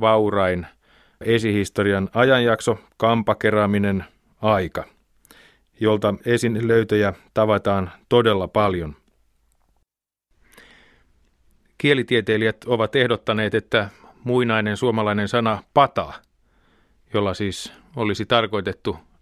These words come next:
saviastiaa, paljastaisi, mistä kampakeramiikka tuli Suomeen. Vaikuttaa siltä, että reitti olisi johtanut Volgaa pitkin Kaspianmerelle,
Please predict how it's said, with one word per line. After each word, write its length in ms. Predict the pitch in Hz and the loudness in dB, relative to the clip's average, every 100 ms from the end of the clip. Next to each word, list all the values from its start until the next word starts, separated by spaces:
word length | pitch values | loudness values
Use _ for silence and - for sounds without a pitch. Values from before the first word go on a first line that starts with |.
| _ | _
saviastiaa, 880 | - 123 113 101 95 - 101 98 90 - _ - - _ 123 120 | 0 0 2 -2 -2 -6 -4 -4 -4 -12 _ -20 -20 _ -18 -6
paljastaisi, 880 | 131 123 104 92 - 101 95 87 92 _ _ _ 135 | -2 0 0 -4 -4 -2 -2 -4 -8 _ _ _ -4
mistä 480 | 147 - - 98 - - _ _ _ _ _ | -4 -4 -4 -4 -4 -12 _ _ _ _ _
kampakeramiikka 960 | - 113 101 - 95 90 87 85 - 87 - _ | -2 -2 -2 -6 -6 -4 -8 -10 -8 -8 -10 _
tuli 220 | 127 113 | -2 -2
Suomeen. 520 | 98 127 101 80 76 - - _ _ - _ _ _ | 0 0 0 -2 -12 -18 -20 _ _ -20 _ _ _
Vaikuttaa 540 | 123 139 123 - 101 98 | 0 0 -2 -4 -2 -2
siltä, 600 | - 160 139 117 120 107 - | 0 0 0 0 -2 -2 -6
että 360 | 117 - 110 110 - | -8 -4 -4 -4 -4
reitti 580 | 131 131 117 - 113 95 - 117 - | -2 0 -2 -4 -8 -8 -14 -8 -4
olisi 260 | 110 113 | -2 0
johtanut 540 | 117 117 - 107 98 123 | 0 0 -2 -6 -4 -2
Volgaa 460 | 135 120 107 101 | 0 0 0 -2
pitkin 520 | - 101 - 110 92 80 | -2 -6 -6 -6 -6 -2
Kaspianmerelle, 960 | 135 - - 117 110 107 107 101 101 | -2 -2 -2 -2 0 0 0 0 -2